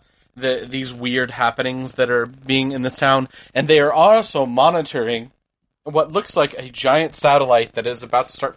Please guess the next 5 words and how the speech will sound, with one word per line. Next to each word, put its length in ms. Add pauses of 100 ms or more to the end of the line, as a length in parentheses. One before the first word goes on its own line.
falling 340
from 200
space. 480 (500)
Um, 500 (1040)
earlier, 720